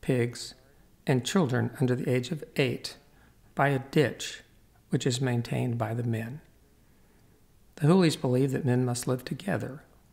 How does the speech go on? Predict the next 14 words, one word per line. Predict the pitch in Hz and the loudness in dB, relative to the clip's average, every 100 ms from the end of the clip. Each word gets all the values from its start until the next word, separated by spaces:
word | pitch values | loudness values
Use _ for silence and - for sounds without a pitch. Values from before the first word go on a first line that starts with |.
| _ _ - | _ _ -8
to | 147 | -6
share | - 127 | -2 0
their | 120 120 | 0 -2
secrets, | 135 - 123 - - - - - _ _ _ _ _ | -2 -2 -4 -6 -10 -10 -12 -16 _ _ _ _ _
and | - | 0
that | 160 180 | 2 4
women | 143 143 | 4 4
are | 139 | 4
witches | 131 120 120 120 117 - - _ - | 2 0 0 -4 -4 -8 -14 _ -10
who | 160 | -6
would | 131 | -4
suck | - 120 120 | -2 -2 -4
the | 143 | -4
life | 120 113 110 | 0 0 -2